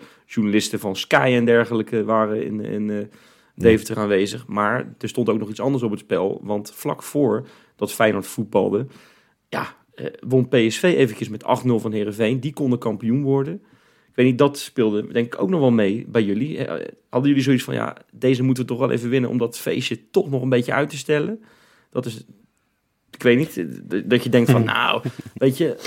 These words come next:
Speaker 1: laat ze nog maar niet dat, dat dubbele feest hebben. Acht nul winnen en dan ook nog eens kampioen worden."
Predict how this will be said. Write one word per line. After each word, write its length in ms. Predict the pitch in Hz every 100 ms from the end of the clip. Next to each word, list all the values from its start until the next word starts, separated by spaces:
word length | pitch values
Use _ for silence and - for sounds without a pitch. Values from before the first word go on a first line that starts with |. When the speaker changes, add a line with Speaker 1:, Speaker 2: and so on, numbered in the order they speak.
| - -
Speaker 1:
laat 160 | 139
ze 80 | 135
nog 140 | 135 127
maar 100 | 127
niet 140 | 156
dat, 200 | 165 -
dat 180 | 151 123
dubbele 280 | 165 156 135
feest 300 | 139 107 -
hebben. 220 | 120 - -
Acht 200 | 127 135
nul 180 | 131
winnen 260 | 123 151 151
en 60 | 135
dan 100 | 147
ook 80 |
nog 80 | 147
eens 100 | 139
kampioen 420 | - 151 139 151 156
worden." 340 | 104 - -